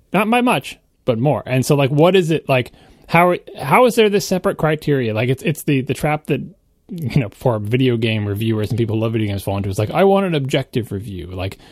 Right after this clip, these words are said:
there's no such thing as an objective review. It's, it's counter to the entire idea. So, but, but somehow, in,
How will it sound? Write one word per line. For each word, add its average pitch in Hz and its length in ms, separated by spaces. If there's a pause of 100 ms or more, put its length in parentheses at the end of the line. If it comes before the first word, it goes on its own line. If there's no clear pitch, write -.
(280)
there's 175 140
no 220 60
such 175 180
thing 135 180
as 90 80
an 90 80
objective 90 360
review. 127 400
It's, 139 120
it's - 240
counter 165 260
to 143 60
the 143 80
entire 127 380
idea. 110 340
So, 110 140
but, 123 240 (100)
but - 360
somehow, 160 440 (680)
in, 226 220